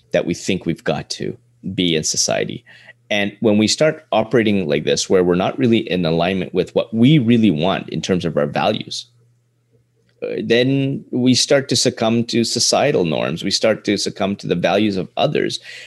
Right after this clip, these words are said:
We start to forsake our own values and fall into some really bad things. And, and a great case in point is, um,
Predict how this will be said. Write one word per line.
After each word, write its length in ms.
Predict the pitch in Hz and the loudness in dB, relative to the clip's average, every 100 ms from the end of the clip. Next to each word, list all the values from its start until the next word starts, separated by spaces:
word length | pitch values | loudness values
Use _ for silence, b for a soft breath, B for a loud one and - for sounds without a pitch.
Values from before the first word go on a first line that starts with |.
| B | B
We 120 | 117 110 | 0 0
start 380 | - 113 107 | 2 2 2
to 80 | 104 | -2
forsake 480 | - 95 - 131 123 | -2 -2 2 2 4
our 80 | 98 | 2
own 160 | 90 | 2
values 480 | 82 101 110 78 82 | 0 2 2 0 -4
and 240 | - 90 - | -4 -4 -4
fall 380 | - 101 107 | -2 2 2
into 680 | - 95 - 90 90 87 - - _ - | 0 -2 -2 0 2 2 -2 -10 _ -6
some 400 | - 98 85 87 - | 0 0 0 -6 -8
really 340 | 98 110 120 | 0 2 2
bad 380 | 90 80 78 82 | 2 0 0 -2
things. 300 | - 85 73 | -2 -2 -2
And, 260 | 78 82 - | -4 -4 -6
and 160 | 87 - B B B B | -10 -10 B B B B
a 260 | - - 120 | -8 -6 -4
great 320 | 117 110 - | 0 -2 -2
case 240 | - 98 90 | -2 0 -2
in 100 | 87 | -2
point 320 | 147 117 85 | 0 0 -2
is, 220 | 90 - | -4 0
um, 420 | 82 78 - 85 | 0 -2 -4 -10